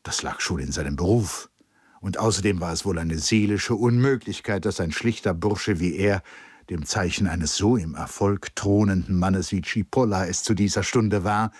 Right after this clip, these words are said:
hätte den Gehorsam verweigern sollen. Gern oder ungern, er löste sich also von seinem Pfeiler,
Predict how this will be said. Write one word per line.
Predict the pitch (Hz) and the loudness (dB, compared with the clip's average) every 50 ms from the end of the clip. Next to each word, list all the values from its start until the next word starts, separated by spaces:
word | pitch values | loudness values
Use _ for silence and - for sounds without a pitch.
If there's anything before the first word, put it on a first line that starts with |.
| - - _ | -20 -20 _
hätte | _ - 131 135 131 - 110 101 | _ -2 -2 -2 0 -2 -4 -2
den | 80 92 90 | 0 0 0
Gehorsam | 80 87 85 101 120 90 78 - - 67 71 | 0 -2 -2 0 -2 -2 -2 -6 -8 -10 -8
verweigern | - 69 65 65 73 73 - - - - - - | -8 -8 -6 -6 -6 -6 -6 -8 -8 -8 -8 -6
sollen. | 76 73 71 69 65 69 73 _ _ _ _ _ _ | -6 -6 -6 -8 -10 -12 -14 _ _ _ _ _ _
Gern | - 135 135 127 139 143 143 143 | 0 0 0 0 -2 -4 -6 -8
oder | - _ 123 117 123 117 123 113 - | -4 _ 0 0 2 0 0 -2 -2
ungern, | - 104 110 110 101 95 110 104 95 95 98 - - - - - - _ _ | 0 2 2 2 2 2 0 0 0 -4 -6 -8 -10 -20 -20 -20 -20 _ _
er | - 127 147 | 0 2 2
löste | 139 117 113 117 110 - - - 131 | 2 4 2 2 0 0 -2 -6 -6
sich | 117 - 131 113 113 | -4 -4 -8 -8 -6
also | 113 113 104 123 | -8 -6 -6 -8
von | 110 - 113 101 | -6 -4 -4 -2
seinem | 90 101 95 92 92 | 0 0 0 0 -2
Pfeiler, | - - 127 113 110 110 117 117 | -2 -2 0 2 2 2 0 -2